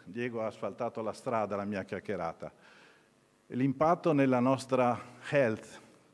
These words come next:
gli inglesi health vuol dire good health o bad health. E guardate qui queste parole nuove di cui i giovani devono occuparsi, olobionte,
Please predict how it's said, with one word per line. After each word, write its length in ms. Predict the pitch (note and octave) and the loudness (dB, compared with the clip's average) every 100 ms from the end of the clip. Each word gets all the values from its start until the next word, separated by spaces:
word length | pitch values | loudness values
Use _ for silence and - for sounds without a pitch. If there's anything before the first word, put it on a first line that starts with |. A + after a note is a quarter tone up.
| - | -14
gli 100 | G#2 | -8
inglesi 420 | G#2 A#2+ C3+ A#2+ B2 | -4 0 0 0 0
health 280 | C3 B2 | 0 0
vuol 120 | A2+ G#2 | -2 -2
dire 240 | B2 G#2 | 0 0
good 320 | G2+ E3 - | 4 4 4
health 400 | B2 B2 A2+ - - | -2 0 0 -2 -12
o 80 | A2 | -2
bad 340 | A2+ C3+ - - | 2 2 0 -6
health. 440 | F2+ E2 - - _ _ - - - - _ _ | -4 -4 -10 -20 _ _ -20 -20 -20 -20 _ _
E 80 | - | -6
guardate 340 | A2+ C#3+ F3+ F3 | 0 2 2 -2
qui 180 | E3+ | -4
queste 340 | A#2+ D3 - C3 | -4 -6 -4 -6
parole 440 | - C3 C3+ C#3 | -2 0 2 2
nuove 480 | B2 C#3 D3 A2 G2 | 4 4 4 2 -2
di 100 | G2 | -6
cui 180 | - B2 | -2 -2
i 40 | |
giovani 380 | G#2+ C3 B2+ A#2 | 0 0 0 0
devono 200 | A2 G#2+ | -2 -4
occuparsi, 540 | - G#2 B2+ A2+ - | -6 -6 -2 -2 -2
olobionte, 840 | B2+ B2 A2 B2 B2+ G2+ F2+ F#2 D#2 | 0 0 6 6 8 4 0 -6 -6